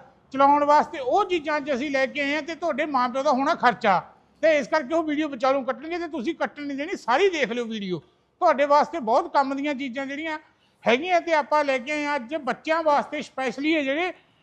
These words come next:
ਖਿਡੌਣੇ, ਖਿਡੌਣੇ ਨਹੀਂ ਕਹਿ ਸਕਦੇ ਇਹਨੂੰ, ਵੱਡੀਆਂ ਗੱਡੀਆਂ ਹੀ ਆ, ਕਿਉਂਕਿ ਜੇ ਮਾਂ ਪਿਓ ਪੱਚੀ, ਪੱਚੀ, ਤੀਹ, ਤੀਹ, ਚਾਲੀ, ਚਾਲੀ ਲੱਖ ਦੀਆਂ ਗੱਡੀਆਂ ਚਲਾ ਸਕਦੇ ਆ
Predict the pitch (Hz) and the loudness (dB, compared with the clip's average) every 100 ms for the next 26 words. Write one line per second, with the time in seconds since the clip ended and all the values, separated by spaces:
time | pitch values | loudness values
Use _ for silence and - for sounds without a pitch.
0 | _ _ 302 381 330 294 220 277 339 294 | _ _ 4 6 6 2 0 2 4 2
1 | 320 262 320 302 330 320 339 359 392 381 | 0 2 4 4 2 2 0 -2 -8 -6
2 | 214 233 302 311 294 320 330 311 320 311 | -4 -2 -2 -2 -4 -4 -4 -4 -4 -8
3 | 320 359 349 240 240 269 285 247 294 285 | -6 -6 -4 -2 -2 -2 -4 -6 -6 -8
4 | 262 330 320 370 339 277 294 269 302 294 | -6 -6 -4 -6 -4 -4 -2 -4 -2 -2
5 | 277 294 311 247 247 285 277 269 254 285 | -2 -6 -6 -6 -6 -4 2 2 2 -2
6 | 294 277 285 | 0 0 0